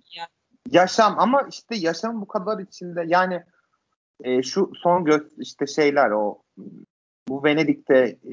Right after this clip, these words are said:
Speaker 2: donuk adamlar işte
Speaker 1: Ha.
Speaker 2: Avrupa'nın türlü sokaklarında durup, e, para toplayan, e, türlü sokak sanatçılarının işte bu kadar, bu kadar insan yaşıyor, bu kadar öğrenci ders
Speaker 1: Aynen.
Speaker 2: çalışıyor,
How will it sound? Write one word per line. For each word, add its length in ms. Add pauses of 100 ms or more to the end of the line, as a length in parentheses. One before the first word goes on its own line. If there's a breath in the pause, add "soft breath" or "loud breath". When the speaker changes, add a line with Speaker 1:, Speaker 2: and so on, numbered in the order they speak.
(160)
Speaker 2:
donuk 340
adamlar 500
işte 400
Speaker 1:
Ha. 180
Speaker 2:
Avrupa'nın 480 (180)
türlü 160
sokaklarında 800
durup, 220 (220)
e, 220
para 200
toplayan, 520 (460)
e, 360 (260)
türlü 180
sokak 360
sanatçılarının 720
işte 240
bu 60
kadar, 260
bu 60
kadar 240
insan 340
yaşıyor, 500
bu 80
kadar 260
öğrenci 440
ders 160
Speaker 1:
Aynen. 280
Speaker 2:
çalışıyor, 320